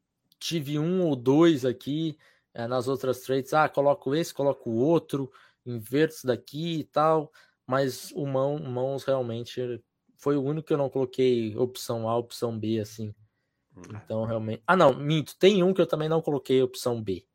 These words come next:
Speaker 1: que a gente vai chegar ainda.
Speaker 2: É, eu
Speaker 1: Mas
Speaker 2: também teve um
Speaker 1: vamos
Speaker 2: que eu
Speaker 1: lá.
Speaker 2: não coloquei, mas que eu cheguei a pensar num outro nome, mas eu disse, "Não, mas esse aqui foi muito fora da curva", então,
Speaker 1: É.
Speaker 2: é.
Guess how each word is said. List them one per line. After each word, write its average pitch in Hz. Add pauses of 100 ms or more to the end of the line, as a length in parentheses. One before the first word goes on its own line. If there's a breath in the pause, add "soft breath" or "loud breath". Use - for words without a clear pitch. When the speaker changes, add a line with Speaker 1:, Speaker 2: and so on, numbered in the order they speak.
(420)
Speaker 1:
que 101
a 95
gente 104
vai 110
chegar 104
ainda. 90 (640)
Speaker 2:
É, 131
eu 123
Speaker 1:
Mas 117
Speaker 2:
também 120
teve 127
um 233
Speaker 1:
vamos 131
Speaker 2:
que -
eu 123
Speaker 1:
lá. -
Speaker 2:
não 113
coloquei, 107
mas 90 (120)
que 147
eu 147
cheguei 160
a 190
pensar 175
num 175
outro 160
nome, 151
mas 160
eu 151
disse, -
"Não, 113
mas 104
esse 107
aqui 120
foi 123
muito 127
fora 120
da 120
curva", 90
então, 98 (320 soft breath)
Speaker 1:
É. 98
Speaker 2:
é. 87